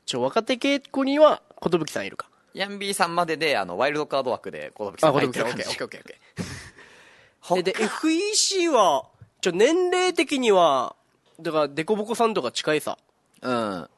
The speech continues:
Speaker 1: でも、デコボコさん、芸歴は多分高校からもう事務所入ってるから、
Speaker 2: うん。
Speaker 1: めっちゃ長いでしょ。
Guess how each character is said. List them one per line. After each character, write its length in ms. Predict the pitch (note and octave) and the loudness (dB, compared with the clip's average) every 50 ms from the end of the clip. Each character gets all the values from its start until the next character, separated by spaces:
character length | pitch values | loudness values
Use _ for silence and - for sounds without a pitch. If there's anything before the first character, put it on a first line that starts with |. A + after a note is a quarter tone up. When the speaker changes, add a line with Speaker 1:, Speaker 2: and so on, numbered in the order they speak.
| _ _ _ _ _ _ _ _ - | _ _ _ _ _ _ _ _ -6
Speaker 1:
で 60 | D3 | -4
も、 100 | C3+ C3 | -4 -2
デ 120 | C3+ D#3 - | -2 -4 -4
コ 160 | - A#3 A#3+ | -2 -2 -2
ボ 120 | A#3+ A#3+ | -2 -4
コ 140 | A#3 B3+ A#3 | -2 -2 -2
さ 220 | - - A#3+ A#3+ | 0 2 2 0
ん、 420 | A#3 A#3 A#3 A#3 A#3 A#3 A#3 A#3 A#3+ | 0 0 -4 -6 -6 -6 -8 -8 -10
芸 360 | - D3+ C#3+ F3 G#3 B3+ C4 | -8 0 2 4 4 4 4
歴 220 | B3+ A#3+ A3 A#3 | 0 0 0 0
は 80 | G#3 E3+ | -2 0
多 120 | - F3 | 0 -2
分 100 | D#3 D3 | -4 -2
高 140 | - F#3+ G3 | -2 -4 -4
校 120 | G3 G#3+ G3+ | -2 -2 -2
か 100 | G3+ F3+ | 0 0
ら 60 | D3 | 0
も 140 | C3 B2+ B2+ | 0 -2 -4
う 20 | |
事 60 | A#2 | -6
務 220 | B2+ C3+ C3 C3 B2+ | -6 -6 -4 -4 -4
所 100 | - A#2+ | -4 -4
入 100 | A#2 B2 | -4 -6
っ 40 | |
て 120 | - - C#3+ | -8 -10 -12
る 80 | - | -12
か 80 | - - | -8 -6
ら、 120 | A2+ G#2 | -6 -4
Speaker 2:
う 120 | G#2 G#2 G#2 | -4 -4 -4
ん。 380 | G#2 G2+ G2+ G2 G2 B2 B2+ | -4 -6 -6 -6 -6 -4 -2
Speaker 1:
め 80 | C3 D3+ | -2 0
っ 20 | |
ち 80 | F3+ G#3 | 0 0
ゃ 40 | G3 | 0
長 140 | F3+ D#3 C3+ | 2 0 0
い 20 | |
で 40 | A2+ | -4
し 80 | - - | -6 -10
ょ。 120 | - - | -14 -18